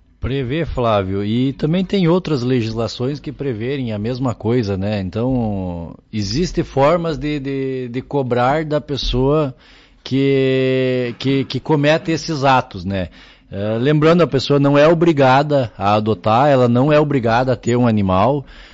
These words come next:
mas depois que ela pegou esse animal pra cuidar, ela deve cuidar, né? Ela deve cuidar, ah, se ela não quiser mais, ela tem que tentar repassar pra outra pessoa,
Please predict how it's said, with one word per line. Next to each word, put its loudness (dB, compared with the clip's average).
mas 0
depois 2
que -2
ela 4
pegou 2
esse 0
animal 0
pra -4
cuidar, -4
ela -6
deve -4
cuidar, -2
né? -4
Ela -2
deve 0
cuidar, 2
ah, 2
se 0
ela 4
não 0
quiser 2
mais, 4
ela 2
tem -2
que -2
tentar 2
repassar 0
pra -2
outra -2
pessoa, -2